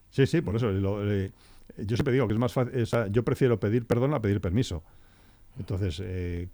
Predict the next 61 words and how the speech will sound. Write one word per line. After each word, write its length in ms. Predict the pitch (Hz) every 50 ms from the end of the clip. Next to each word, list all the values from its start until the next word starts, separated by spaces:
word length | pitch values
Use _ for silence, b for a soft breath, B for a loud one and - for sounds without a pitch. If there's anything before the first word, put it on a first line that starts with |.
| - - -
te, 800 | - 98 92 92 90 90 90 90 90 90 90 90 87 90 92 - - _ - -
te 80 | - 98
dicen 240 | 113 113 135 131
que 100 | - -
no 140 | 120 131 123
puedes 200 | 113 131 123 -
hacer 220 | 120 107 - 127 117
la 160 | 117 117 110
fotografía, 520 | - 120 113 117 117 110 135 156 143 107
pues 280 | 76 - - - - -
nada, 180 | 80 78 76 71
pues 140 | - 82 -
te 60 | 85
das 100 | 80 76
la 80 | 78
vuelta 220 | 80 80 82 87 92
y 40 | 90
te 80 | 85
vas 180 | 78 82 87 85
a 40 | 92
otro, 240 | 90 95 92 92
a 80 | 92 95
otra 160 | 95 98 - 98
esquina 320 | 92 - 113 110 120 - b b b b -
donde 220 | - 101 85 85
no 80 | 90 95
esté 140 | - - 107
el 80 | 98
guardia 200 | 92 107 104 101
de 80 | 101 101
seguridad 380 | - 110 107 113 120 131 143 -
y 120 | - 104 -
sigues 240 | - 95 95 87
haciendo 240 | 95 95 101 95 104 98
fotos 320 | 110 104 - 156 - - -
o 120 | - - 87
te 120 | - -
vas 200 | - - - -
y 200 | 92 78 - 95
ya 100 | 87 87
está, 180 | 80 - - 92
que 80 | 95
no 80 | 87 85
pa-, 120 | 80 90 80
que 120 | - 98
no 100 | 92 90
pasa 160 | - 73 78
nada, 220 | 82 92 101 92 - B B B B B B B
que 120 | - - 92
no 80 | 92 107
estás, 340 | - - - 98 95 -
lo 160 | - 101 95 92
que 80 | 95
te 100 | 82 95
digo, 140 | 98 92 82
si 220 | - - 82 80 80
ti-, 140 | - 85 82
no 220 | 85 87 92 95
tienes 240 | 92 113 107 101 -
el, 140 | 107 104 110
el, 260 | 107 98 95 98